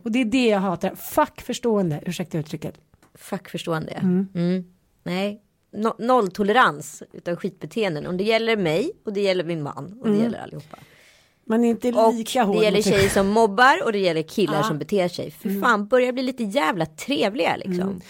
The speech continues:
Speaker 1: Och det är också så här som jag säger hela tiden, att barn gör inte som man, som man säger, de gör som man gör. Så är man så här otrevlig hemma mot sin partner hela tiden, mobbar man andra människor, vet, de snappar upp de små
Speaker 2: Ja.
Speaker 1: liven så här. Humanism, goodwill, ja,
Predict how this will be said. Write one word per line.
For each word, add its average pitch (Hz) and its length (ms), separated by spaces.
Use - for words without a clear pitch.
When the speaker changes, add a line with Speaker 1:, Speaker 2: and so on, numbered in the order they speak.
Speaker 1:
Och 262 120
det 339 240
är 381 60
också 240 320
så 226 120
här 202 120
som 220 160
jag 208 140
säger 226 240
hela 196 120
tiden, 190 200
att 185 160
barn 262 300
gör 254 340
inte 196 360
som 185 220
man, 185 240
som 202 460
man 190 100
säger, 214 260
de 196 160
gör 202 160
som 208 140
man 196 120
gör. 208 200
Så 226 100
är 262 260
man 294 180
så - 120
här 165 180
otrevlig 233 500
hemma 220 360
mot - 140
sin 214 140
partner 277 340
hela 254 100
tiden, 233 360
mobbar 247 320
man 247 140
andra 226 220
människor, 214 400
vet, 226 100
de 277 140
snappar 349 520
upp - 220
de 285 140
små 269 180
Speaker 2:
Ja. 277 40
Speaker 1:
liven 254 420
så - 120
här. 156 220
Humanism, 320 840
goodwill, 240 800
ja, 277 280